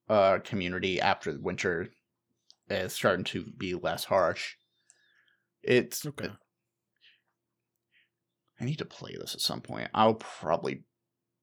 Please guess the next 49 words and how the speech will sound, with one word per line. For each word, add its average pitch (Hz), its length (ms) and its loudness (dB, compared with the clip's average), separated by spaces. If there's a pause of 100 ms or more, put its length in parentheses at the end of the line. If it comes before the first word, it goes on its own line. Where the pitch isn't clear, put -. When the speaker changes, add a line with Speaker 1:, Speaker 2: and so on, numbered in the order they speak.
(560)
Speaker 1:
br-, - 180 -8 (240)
uh, 53 260 4
bring 85 220 -2
it 62 80 0
up - 100 2
with - 80 -12
some - 140 -4
friends - 400 -4
in - 60 -8
the - 60 -6
future. - 840 -4 (1120)
Or 190 100 6
play 151 180 8
Speaker 2:
It's - 140 8
Speaker 1:
it, - 20 2
I - 20 4
Speaker 2:
really - 60 2
Speaker 1:
don't 330 40 0
know. 247 40 0
Speaker 2:
interesting 113 340 -2
because, 127 380 2
like, 120 220 0
from 147 160 -4
what 160 100 4
I 151 60 4
understand, 123 480 0
Texas 123 300 -2
Hold'em 113 300 -2
is 107 180 -4
fun. 120 380 -4 (380)
Speaker 1:
Mm-hmm. 123 320 4 (200)
Speaker 2:
People 120 220 -6
play 120 260 2
that 135 320 2 (120)
for - 160 -2
enjoyment, 127 540 -4 (100)
and 123 120 -4
Speaker 1:
Yeah. 208 60 0
Speaker 2:
so 139 120 2
it'd 123 60 -2 (100)
be - 40 -12
really 131 160 4
interesting 123 340 -4
to 123 60 -2
play, 117 380 0
like, 113 300 -4
something 127 360 0
that 113 140 -2
is, 110 540 -8